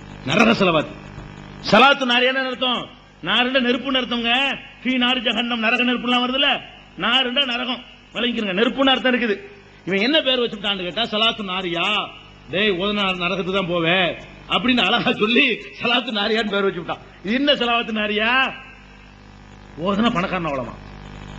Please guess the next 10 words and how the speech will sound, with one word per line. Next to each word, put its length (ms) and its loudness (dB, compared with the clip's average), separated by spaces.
சலாத்து 400 4
நாரியா 180 4
ஓதுனா 280 4
பயங்கரமா 520 2
எங்க 100 -4
போயிருவீங்களாம். 420 -4
எவன் 180 6
போனா 180 4
அப்படி? 180 4
ஓதி 160 6